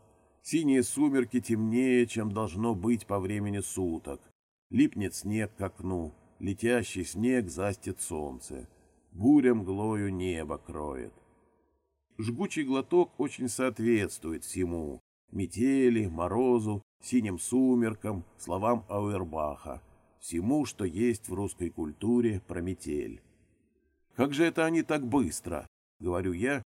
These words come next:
и, по правде сказать, немного усомняюсь в словах Константина Николаевича, при всём том, что он и ходячая энциклопедия,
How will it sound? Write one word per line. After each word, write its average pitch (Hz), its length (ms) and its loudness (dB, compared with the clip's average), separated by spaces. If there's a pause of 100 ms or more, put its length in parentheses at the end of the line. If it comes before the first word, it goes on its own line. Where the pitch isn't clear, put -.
(100)
и, 117 80 0
по 104 140 0
правде 113 320 2
сказать, 104 380 -2 (100)
немного 135 340 6
усомняюсь 123 800 2
в - 100 -14
словах 98 420 -2
Константина 92 600 -4
Николаевича, 78 1000 -6 (340)
при 90 160 -2
всём 95 300 0
том, 131 240 2
что - 320 2
он 135 260 2
и 113 80 -2
ходячая 107 640 0
энциклопедия, 139 1000 0